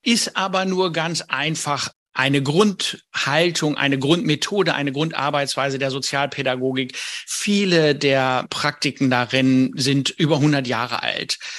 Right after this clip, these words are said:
aus der Sozialpädagogik. Auch, dass ich es gerade noch mal gesagt habe, das ist eigentlich eine alte sozialpädagogische Erkenntnis. Ne, wir, wir behandeln, äh, Kinder und Jugendliche nicht aufgrund eines theoretischen, diagnostischen Blicks, der sagt, "Ja, wir wissen schon, in welche Schublade wir euch stecken müssen",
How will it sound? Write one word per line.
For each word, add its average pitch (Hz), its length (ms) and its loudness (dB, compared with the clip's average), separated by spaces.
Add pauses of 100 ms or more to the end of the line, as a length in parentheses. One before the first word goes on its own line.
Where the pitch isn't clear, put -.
(180)
aus 123 160 0
der 127 120 0
Sozialpädagogik. 117 840 -2
Auch, 131 100 -2
dass 143 220 0
ich 160 40 2
es - 120 0
gerade 151 280 0
noch 147 140 0
mal 139 200 0
gesagt 139 440 -2
habe, 120 260 -4
das 120 200 -4
ist 131 120 -2
eigentlich 131 520 -2 (480)
eine 127 560 0
alte 139 680 0
sozialpädagogische 127 1040 -2
Erkenntnis. 156 880 -2 (360)
Ne, 131 240 -2
wir, 120 300 -2
wir 127 120 -2
behandeln, 127 720 0
äh, 120 260 -6
Kinder 131 260 2
und 131 140 -2
Jugendliche 131 460 0
nicht 127 220 0
aufgrund 127 440 -2
eines 123 320 0
theoretischen, 135 840 0
diagnostischen 123 800 -2
Blicks, 127 340 -2
der 113 140 -2
sagt, 110 260 -6
"Ja, 120 180 0
wir 117 100 0
wissen 131 240 0
schon, 123 180 0
in 113 120 -2
welche 123 260 -2
Schublade 123 460 -2
wir 117 160 -4
euch 110 140 -2
stecken 110 520 0
müssen", 135 420 -2